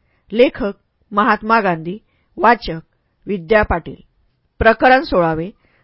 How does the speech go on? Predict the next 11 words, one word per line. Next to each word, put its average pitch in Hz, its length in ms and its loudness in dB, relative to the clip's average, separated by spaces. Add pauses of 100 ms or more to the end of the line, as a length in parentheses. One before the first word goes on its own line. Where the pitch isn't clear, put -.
(120)
प्रार्थना 214 500 4
प्रवचन, 160 480 -4 (640)
मे 202 260 0 (160)
एकोणीस, 175 520 -8 (180)
एकोणीसशे 208 460 -4
सत्तेचाळीस. 170 680 -8 (760)
बारह 202 640 4 (600)
मे 214 220 0 (120)
एकोणीस, 185 500 -6
एकोणीसशे 180 400 -8
सत्तेचाळीस. 196 640 -10